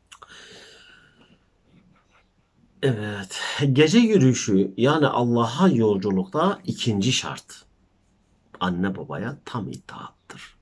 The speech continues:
Hatta hatta burada ihsan kavramı geçmiştir. Düşünsenize. Anne babaya itaatta ihsan kavramı geçmiştir.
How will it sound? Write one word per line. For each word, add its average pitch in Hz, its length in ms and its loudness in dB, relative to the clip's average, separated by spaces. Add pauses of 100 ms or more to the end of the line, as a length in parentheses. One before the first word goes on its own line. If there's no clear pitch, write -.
(440)
Hatta 139 520 -4
hatta 98 380 -4
burada 170 520 -2 (440)
ihsan 175 720 4
kavramı 98 540 -2
geçmiştir. - 800 -12 (100)
Düşünsenize. 107 680 -6 (1200)
Anne 139 360 4
babaya 101 440 0
itaatta 104 920 -4
ihsan 110 600 -2
kavramı 85 500 -6
geçmiştir. - 840 -12